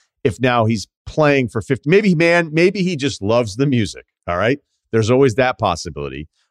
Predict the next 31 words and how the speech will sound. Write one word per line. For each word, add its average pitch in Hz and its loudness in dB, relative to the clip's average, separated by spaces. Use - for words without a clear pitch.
but 156 0
there's 170 0
also 208 2
a 170 2
real 160 4
possibility 110 0
here 101 -2
that 104 0
he's 123 -2
now 135 0
in 123 -2
a 110 -2
situation 123 -2
that 101 0
he 104 -6
never 143 2
imagined 117 -2
he'd 107 -4
ever 90 -2
be 73 -8
in. 71 -10
So - -4
he's 101 -2
fucking 123 -2
pissed - -2
off 135 0
at 101 -10
the 104 -6
world 104 0
about 82 -2
that. 82 -2